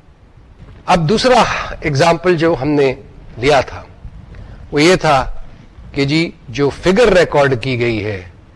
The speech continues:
وہ پینتالیس ہزار روپے سے زیادہ ریکارڈ کی گئی ہے، یعنی پانچ ہزار کی بجائے پچاس ہزار فگر ریکارڈ کی گئی ہے۔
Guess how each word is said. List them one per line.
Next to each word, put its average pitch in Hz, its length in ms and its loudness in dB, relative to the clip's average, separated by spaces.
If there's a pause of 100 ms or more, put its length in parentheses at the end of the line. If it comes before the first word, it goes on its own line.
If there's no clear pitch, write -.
(600)
وہ 143 320 2
پینتالیس 180 760 2
ہزار 160 280 4
روپے 139 360 0
سے 135 200 0
زیادہ 131 360 2
ریکارڈ 135 540 2
کی 117 160 -6
گئی 110 240 -6
ہے، 107 180 -10 (1200)
یعنی 175 380 2 (400)
پانچ 214 280 4
ہزار 170 260 4
کی 143 180 0
بجائے 139 340 4
پچاس 160 480 2
ہزار 147 340 4
فگر 120 260 0 (400)
ریکارڈ 117 340 -4
کی 87 220 -16
گئی - 120 -18
ہے۔ - 200 -20